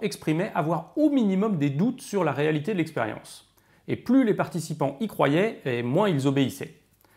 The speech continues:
Les participants qui y croyaient complètement ont obéi à seulement trente-huit pour cent au lieu des soixante-cinq pour cent en moyenne. Il faut savoir aussi que l'expérience a duré presque un an, que la ville de New Haven où se trouve l'université de Yale n'est pas si grande que ça,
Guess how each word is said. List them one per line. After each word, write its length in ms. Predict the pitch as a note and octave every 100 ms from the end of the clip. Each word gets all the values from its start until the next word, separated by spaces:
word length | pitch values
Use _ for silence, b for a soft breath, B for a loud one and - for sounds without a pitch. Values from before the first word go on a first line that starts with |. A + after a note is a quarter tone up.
| b b b
Les 60 | A#2
participants 560 | F3+ G#3 F#3+ G#3 A3+
qui 180 | G#3+ D3+
y 20 |
croyaient 360 | C#3+ D3+ C3+ A2+
complètement 680 | C4+ C#4 F#3 D#3+ D#3 - -
ont 120 | A#3 D#3+
obéi 340 | D3 E3 G#3
à 80 | B2+
seulement 360 | - D3 E3+
trente-huit 360 | D#3+ G3+ F#3+ F#3
pour 180 | D3 -
cent 300 | D3+ G3 -
au 80 | B2
lieu 180 | A#2+ E3+
des 160 | C3+ C3+
soixante-cinq 480 | - A#2+ A2+ A2
pour 140 | F#2+ -
cent 120 | F3+
en 60 | A#2+
moyenne. 260 | A2 - - _ _ _ b b
Il 40 | C3
faut 80 |
savoir 260 | E3+ G#3+ A#3+
aussi 280 | F#3+ - -
que 80 | D#3+
l'expérience 560 | C#3+ - F3 A3 -
a 60 | C#3+
duré 240 | C#3+ G#3
presque 340 | G#3 G3 - -
un 180 | F#3 F3+
an, 220 | D#3+ D#3+ B B B -
que 100 | B2
la 140 | A2+
ville 220 | C#3+ C#3+
de 140 | A#2+ A#2+
New 260 | B2+ C#3
Haven 340 | C3 C3 D3 B2
où 80 |
se 80 | G#2
trouve 220 | - A#2+
l'université 480 | A#2 A#2+ A#2 - B2+
de 100 | A2+
Yale 340 | A#2 C3 A#2+ - B B A#2+
n'est 80 |
pas 140 | A2+ A#2+
si 260 | - E3+
grande 300 | D3+ B2+ B2
que 100 | A2+
ça, 380 | G#2+ F#3+ A3+ -